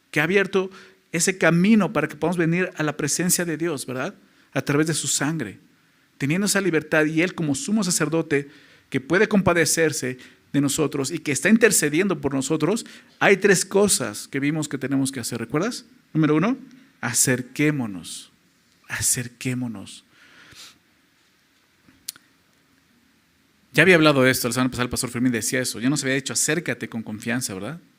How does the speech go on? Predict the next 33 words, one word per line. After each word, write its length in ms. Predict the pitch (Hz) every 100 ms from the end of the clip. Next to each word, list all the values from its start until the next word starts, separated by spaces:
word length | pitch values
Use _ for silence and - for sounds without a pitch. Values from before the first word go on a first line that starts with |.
| _ _ _ _
Hebreos 280 | 117 123 120
cuatro, 440 | - 123 131 113 - _ _ _ _ _ _ _ _
"Acerquémonos 640 | 120 - 117 - 139 143 131
con 120 | 120
confianza 760 | 117 113 - 123 113 - 95 - - -
al 120 | 110
trono 220 | 113 120
de 100 | 113
gracia", 320 | 104 101 101 101
verso 240 | 113 113
dieciséis, 480 | 101 101 - 101 104
Efesios, 380 | - 120 - -
Efesios, 320 | 117 117 117
eh, 260 | - 110 -
Hebreos 300 | 120 127 131
cuatro 340 | 127 120 110
dieciséis. 500 | 92 107 104 120 113 - - - - -
"Acerquémonos 600 | 135 127 151 165 160 156
con 120 | 147
corazón", 460 | 135 135 123 156 147
¿pero 160 | 127 127
cómo? 260 | 143 113
Con 200 | - 120
un 100 | 135
corazón 540 | 139 131 117 147 202 - - _ _
sincero. 800 | - - 131 127 117 - 131 123
Eso 140 | 135 190
es 40 |
lo 20 |
importante, 640 | 208 - 131 - 151 165 151
un 60 |
corazón 440 | 147 165 139 165 160
sincero, 760 | - 151 135 - 147 143 139